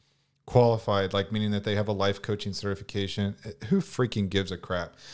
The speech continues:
The people that actually are, are that, wh-, who would you rather have? Someone that's actually went through the school of hard knocks, that actually knows what they're doing, knows how you feel,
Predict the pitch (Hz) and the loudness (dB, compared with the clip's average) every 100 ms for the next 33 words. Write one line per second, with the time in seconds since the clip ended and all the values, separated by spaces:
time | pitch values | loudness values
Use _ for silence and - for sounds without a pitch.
0 | - - - 175 180 196 180 120 135 - | -4 0 4 4 6 4 4 2 0 0
1 | 151 147 135 127 120 113 - - 123 117 | -2 0 -2 2 2 2 -2 -4 2 2
2 | - _ - 131 185 147 214 180 170 147 | 0 _ -10 0 0 2 2 2 4 4
3 | 113 113 90 - 135 170 175 - 135 - | 4 2 0 -2 -2 0 -2 -2 -2 -2
4 | 135 107 120 - 113 - 127 117 101 117 | -2 -2 -4 -4 -8 0 2 4 4 2
5 | 98 101 120 - 101 110 117 113 104 95 | 2 0 -2 -4 -6 -4 -4 -6 -6 -2
6 | 104 120 131 139 135 143 147 107 107 135 | -2 -2 -2 0 2 4 4 6 6 4
7 | 135 131 120 - 110 104 | 2 -2 -4 -4 -2 -2